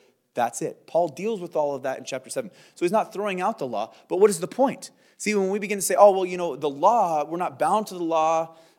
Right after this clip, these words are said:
uh, the law has nothing over us," and it doesn't, then how are we to live our lives? Are we to just live our lives willy-nilly and do whatever we want? And i-,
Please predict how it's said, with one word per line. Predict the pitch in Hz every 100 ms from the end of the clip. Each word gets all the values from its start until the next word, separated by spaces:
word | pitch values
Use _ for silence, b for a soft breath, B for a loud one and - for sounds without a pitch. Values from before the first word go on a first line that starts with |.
| -
uh, | 135
the | 123
law | 131 160
has | 170 139
nothing | 156 165 156
over | 147 151
us," | 160
and | 123
it | 139
doesn't, | 147 220 156 147 _ b b b -
then | 180
how | 190 214
are | 202
we | 180
to | 170
live | 160 143
our | 135
lives? | 143 98 87 - - _ _ _
Are | 135
we | 143
to |
just | 139 127
live | 123 147 143
our | 139 135
lives | 131 147 127
willy-nilly | 117 143 151 131 147 170
and | 135 113
do | 135
whatever | 139 139 135
we | 135
want? | 123 117 113 -
And | 123
i-, | -